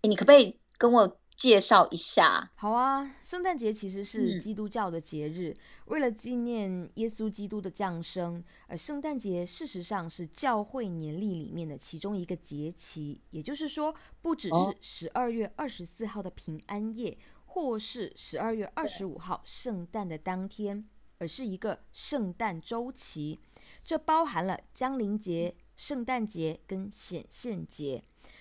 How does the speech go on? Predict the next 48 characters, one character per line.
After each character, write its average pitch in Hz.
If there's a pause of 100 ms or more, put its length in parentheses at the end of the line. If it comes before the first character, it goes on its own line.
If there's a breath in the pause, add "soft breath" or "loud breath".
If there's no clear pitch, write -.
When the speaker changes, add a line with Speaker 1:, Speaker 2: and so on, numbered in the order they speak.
Speaker 2:
那 339
首 208
先 254
呢， 262
就 254
是 220
降 220
临 160
节， 143 (360)
它 320
是 285
由 190
圣 240
诞 233
日 233
的 175
前 170
四 -
个 214
主 -
日 185
开 175
始 -
的。 - (580)
这 381
个 330
节 202
期 202
呢， 202 (220)
礼 160
仪 -
象 226
征 226
主 160
要 214
的 190
色 220
调 202
就 202
是 190
有 151
紫 175
色、 - (220)
绿 220
色 - (120)
跟 175
白 -
色。 -